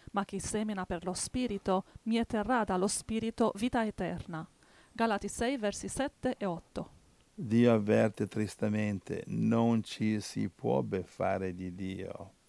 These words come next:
Speaker 2: Hanno messo Dio in graduatoria e chi gli ha detto di fare una cosa così?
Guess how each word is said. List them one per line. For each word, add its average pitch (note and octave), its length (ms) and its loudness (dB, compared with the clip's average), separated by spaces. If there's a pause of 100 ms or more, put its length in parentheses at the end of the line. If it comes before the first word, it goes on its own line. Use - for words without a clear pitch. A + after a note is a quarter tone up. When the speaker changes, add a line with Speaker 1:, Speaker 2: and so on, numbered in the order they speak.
(560)
Speaker 2:
Hanno C3+ 220 4
messo E3 340 6
Dio D#3 200 8
in B2+ 60 8
graduatoria C3+ 880 4
e A#2 60 0
chi - 120 -10
gli C3 80 0
ha A#2+ 60 2
detto F#2 320 -2
di F2+ 80 -10
fare F#2+ 240 -6
una G2 80 -10
cosa G2 260 -12
così? G2 300 -18